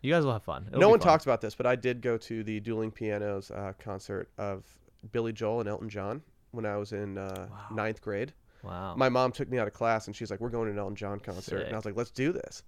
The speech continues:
Speaker 1: Dude.
Speaker 2: It was just me and a bunch
Speaker 1: Your
Speaker 2: of, like,
Speaker 1: mom,
Speaker 2: divorcees,
Speaker 1: mom
Speaker 2: like, hanging
Speaker 1: rocks.
Speaker 2: out. I mean, my mom's not divorced, but, uh, it was just me and, like, a bunch of
Speaker 1: Yeah.
Speaker 2: divorcees, like, women just, like, hanging out, like, listening to
Speaker 1: Love
Speaker 2: Billy
Speaker 1: that.
Speaker 2: Joel and having the time of our
Speaker 1: Love that.
Speaker 2: lives. Chad, I can't appreciate you, uh, sitting down with me enough.
Speaker 1: Dude,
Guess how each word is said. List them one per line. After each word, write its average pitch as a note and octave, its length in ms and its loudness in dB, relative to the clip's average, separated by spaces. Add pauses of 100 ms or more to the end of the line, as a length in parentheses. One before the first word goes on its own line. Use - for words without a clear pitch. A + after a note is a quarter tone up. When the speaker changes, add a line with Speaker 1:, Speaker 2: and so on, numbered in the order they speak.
Speaker 1:
Dude. C3+ 340 2
Speaker 2:
It - 40 6
was C#3+ 80 6
just D#3+ 160 2
me D3+ 120 6
and D3+ 60 8
a C#3+ 40 6
bunch C#3 160 2
Speaker 1:
Your A2+ 100 0
Speaker 2:
of, - 40 4
like, C#3 160 8
Speaker 1:
mom, F#2+ 60 -6
Speaker 2:
divorcees, C#3 800 6
Speaker 1:
mom B2+ 100 6
Speaker 2:
like, A#2+ 100 4
hanging C3 220 4
Speaker 1:
rocks. B2+ 120 4
Speaker 2:
out. - 40 0
I C#3+ 40 4
mean, C#3 100 6
my C3 100 4
mom's B2+ 260 2
not A2+ 140 -2
divorced, G#2+ 440 -4
but, A2+ 160 2
uh, A2 180 4 (180)
it - 100 -2
was D#3+ 100 6
just E3+ 140 2
me E3 100 8
and, E3+ 80 8
like, C#3+ 100 6
a B2+ 40 0
bunch C#3 160 4
of C#3+ 60 2
Speaker 1:
Yeah. C3 60 6
Speaker 2:
divorcees, C3 640 4
like, A#2 200 0
women A#2+ 460 2
just, A#2+ 180 -4
like, A#2+ 140 0
hanging A#2+ 280 0
out, B2 200 2
like, A2+ 160 0
listening A#2+ 320 -2
to A#2+ 60 2
Speaker 1:
Love G#2+ 100 -2
Speaker 2:
Billy B2 200 0
Speaker 1:
that. A2+ 60 -6
Speaker 2:
Joel B2 220 2
and G#2+ 80 -2
having A2+ 160 -2
the G#2+ 80 -6
time A2 180 -4
of G#2 60 -4
our G2+ 80 -2
Speaker 1:
Love G#2 40 -2
that. A2 60 0 (100)
Speaker 2:
lives. G#2 160 -4 (1040)
Chad, G3 280 10 (680)
I F3 100 -6
can't A3+ 220 -4
appreciate F3+ 460 -4
you, E3+ 160 -2
uh, E3 180 0
sitting - 260 -4
down E3+ 160 -2
with G3+ 120 -6
me D3 120 0
enough. D3+ 160 2
Speaker 1:
Dude, A3+ 80 2